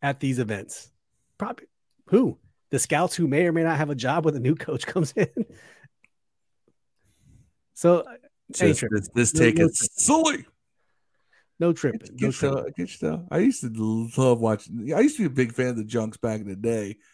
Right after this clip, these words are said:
Speaker 2: back before they, they just became middle-aged golfers. You
Speaker 1: Yeah.
Speaker 2: know? I still
Speaker 1: Yeah, I
Speaker 2: love
Speaker 1: mean,
Speaker 2: cakes. Still
Speaker 1: I
Speaker 2: love
Speaker 1: listened
Speaker 2: cakes,
Speaker 1: to them.
Speaker 2: dude.
Speaker 1: It's, it, that
Speaker 2: You
Speaker 1: one was just a bad take. It,
Speaker 2: No,
Speaker 1: it was
Speaker 2: no,
Speaker 1: just a
Speaker 2: no.
Speaker 1: reason to
Speaker 2: They're,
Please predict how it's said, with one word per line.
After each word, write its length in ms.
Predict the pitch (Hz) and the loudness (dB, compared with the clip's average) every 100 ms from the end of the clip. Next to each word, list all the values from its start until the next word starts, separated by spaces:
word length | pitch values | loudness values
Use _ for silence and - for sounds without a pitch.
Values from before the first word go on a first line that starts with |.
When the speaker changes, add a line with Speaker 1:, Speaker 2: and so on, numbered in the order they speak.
| _ | _
Speaker 2:
back 160 | 120 123 | -2 -2
before 240 | 113 123 | -2 -2
they, 80 | 117 110 107 | -2 -4 -6
they 100 | 117 | -4
just 180 | 113 110 | -4 -6
became 320 | 117 117 110 | -8 -6 -4
middle-aged 560 | 113 117 113 110 107 - | -2 -2 0 -2 -4 -6
golfers. 540 | 107 110 110 107 - _ _ _ _ _ - | -4 -2 -2 -6 -8 _ _ _ _ _ -8
You 100 | 110 | -2
Speaker 1:
Yeah. 60 | |
Speaker 2:
know? 100 | 107 107 _ - | -2 -4 _ -8
I 40 | |
still 160 | - 226 | 4 8
Speaker 1:
Yeah, 60 | 226 | 8
I 20 | |
Speaker 2:
love 80 | 220 | 6
Speaker 1:
mean, 80 | 226 | 6
Speaker 2:
cakes. 400 | 190 143 - - _ | 6 4 -2 -6 _
Still 180 | - 180 | -4 0
Speaker 1:
I 40 | 175 | 2
Speaker 2:
love 100 | 220 | 4
Speaker 1:
listened 220 | 196 151 | 6 6
Speaker 2:
cakes, 120 | - | 4
Speaker 1:
to 80 | 139 | 0
them. 240 | 131 131 | 2 4
Speaker 2:
dude. 40 | 160 | 6
Speaker 1:
It's, 160 | 202 233 | 4 2
it, 280 | 220 220 156 | -2 0 4
that 160 | 214 | 4
Speaker 2:
You 60 | 214 | 4
Speaker 1:
one 80 | 202 | 2
was 140 | 190 | 2
just 180 | 165 156 | 0 -2
a 40 | |
bad 280 | 127 123 117 | -4 -4 -6
take. 240 | 117 98 | -8 -10
It, 100 | 151 170 - _ _ _ _ _ _ - | -6 -8 -10 _ _ _ _ _ _ -6
Speaker 2:
No, 260 | 262 311 | 2 4
Speaker 1:
it 40 | 294 | 6
was 100 | 165 | 6
Speaker 2:
no, 180 | 269 233 | 6 8
Speaker 1:
just 40 | |
a 40 | 160 | 6
Speaker 2:
no. 240 | 156 202 | 6 6
Speaker 1:
reason 60 | 190 | 6
to 120 | 135 | 2
Speaker 2:
They're, 280 | 147 349 240 | 2 2 0